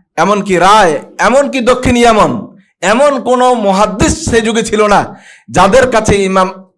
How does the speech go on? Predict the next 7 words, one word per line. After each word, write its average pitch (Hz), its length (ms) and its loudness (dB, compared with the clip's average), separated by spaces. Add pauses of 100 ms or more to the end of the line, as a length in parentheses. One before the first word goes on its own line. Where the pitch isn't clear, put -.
আহমদ 190 260 -2
ইবনে 175 140 -4
হাম্বল 185 320 -2
রাহিমাহুল্লাহ 165 760 -2
হাদিস 160 320 -4
অর্জন 143 300 -6
করেননি। 120 380 -12